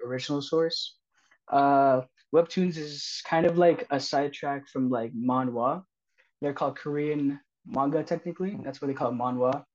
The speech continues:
And there's Chinese versions as well called manhwa. But manhwa is basically Korean versions. A lot of them are, like, Korean originals, like, if you know Lookism, that's very popular, got an anime adaptation on Netflix. Um,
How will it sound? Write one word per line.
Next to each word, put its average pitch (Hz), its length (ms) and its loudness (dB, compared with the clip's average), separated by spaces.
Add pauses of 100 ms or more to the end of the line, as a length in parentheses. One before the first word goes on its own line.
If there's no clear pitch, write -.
(400)
And 135 480 0
there's 160 300 2
Chinese 170 380 -2
versions 139 340 -4
as 131 140 -14
well 135 120 -4
called 127 240 -4
manhwa. 135 560 -2 (480)
But 135 320 4
manhwa 175 340 6
is 147 120 2
basically 143 400 0
Korean 139 380 -2
versions. 139 640 -4
A 139 80 -10
lot 135 200 -2
of 139 40 -4
them 131 160 0
are, 127 160 0
like, 123 240 -2
Korean 131 360 -6 (100)
originals, 135 520 -4
like, 123 220 -6 (500)
if 131 140 0
you 151 60 6
know 127 120 6
Lookism, 151 600 2 (320)
that's 143 160 0
very 135 160 4
popular, 131 440 2
got 131 120 -4
an 117 100 -8
anime 123 300 -8 (240)
adaptation 131 600 0
on 120 80 -6
Netflix. 131 580 -2 (440)
Um, 123 540 0